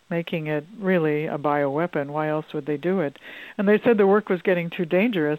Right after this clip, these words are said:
so they put a moratorium on it in the United States. But Doctor Fauci continued to fund the project. It just went to Wuhan, China, to the Institute of Virology. So that's, uh, where they perfected it.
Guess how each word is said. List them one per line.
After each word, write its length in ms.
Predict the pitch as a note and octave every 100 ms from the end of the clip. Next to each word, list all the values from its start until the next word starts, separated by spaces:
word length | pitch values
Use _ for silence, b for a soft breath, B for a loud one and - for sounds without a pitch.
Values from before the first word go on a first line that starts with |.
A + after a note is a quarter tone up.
| -
so 80 | E3+
they 140 | E3
put 160 | - G3+
a 40 |
moratorium 720 | D#3+ D#3+ D#3+ - F3 E3+ E3 D#3
on 180 | D3+
it 160 | D3+ D3+
in 120 | E3
the 60 | D3
United 340 | D3 D3 C#3+ C#3+ -
States. 320 | F3 D#3 - - B B B B
But 320 | F3+ G3+ F3+ - - b b b b b b b -
Doctor 300 | G#3+ - G3+
Fauci 600 | - A3+ E4+ - F3+ F3
continued 520 | G3+ F3+ B3 G3+ F3+
to 60 | F3
fund 260 | A3+ F3+
the 40 | E3
project. 600 | - A3 A#3 F3+ E3 -
It 140 | F3+
just 240 | - G3 -
went 220 | F3+ F3+
to 120 | G3
Wuhan, 480 | E3 F#3 F3 F#3+ E3+
China, 520 | - G3 G#3+ F#3 D3
to 160 | - E3
the 100 | D#3+
Institute 480 | E3 - F3+ G3 E3
of 100 | D#3
Virology. 800 | D#3+ D#3+ D#3+ F3 D#3 D#3 C#3 C#3+ _ _ _ _ _ - B B B B B _ -
So 160 | G#3 F#3
that's, 300 | G#3 A3 - - -
uh, 360 | F#3+ F#3+ F#3 F3
where 360 | F#3 A3+ G3 F#3
they 120 | F3
perfected 680 | F3 F#3+ - G#3+ G#3+ F#3 E3
it. 240 | D#3 -